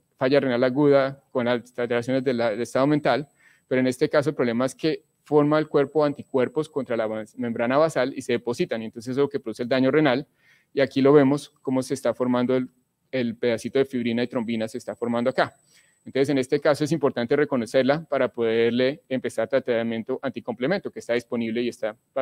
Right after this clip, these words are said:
es caro, pero está en todos los hospitales. Y en el caso infeccioso, pues tenemos la toxina, eh, por el E. coli, entonces dale antibióticos y mejorarlos. El pres es la hipertensión y tenemos acá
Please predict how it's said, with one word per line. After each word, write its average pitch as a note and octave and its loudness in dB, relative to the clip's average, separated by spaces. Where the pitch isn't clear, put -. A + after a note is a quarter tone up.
es C#3+ -10
caro, D#3 2
pero C3 -6
está A2+ -8
en A#2+ -8
todos C3 2
los B2 0
hospitales. A#2 -6
Y F#3+ 0
en D#3 4
el C3 2
caso D3 2
infeccioso, D#3+ 0
pues B2+ -4
tenemos A#2+ -2
la C#3+ 4
toxina, C#3 -2
eh, B2+ 0
por B2 0
el A#2 -4
E. C3+ -4
coli, C#3 2
entonces A#2+ -4
dale B2 2
antibióticos A#2+ -4
y A2 -6
mejorarlos. A2+ -4
El B2 -2
pres F#3+ 2
es B2+ -4
la C#3 2
hipertensión C#3+ -2
y C3+ -8
tenemos B2 -2
acá A#2 -4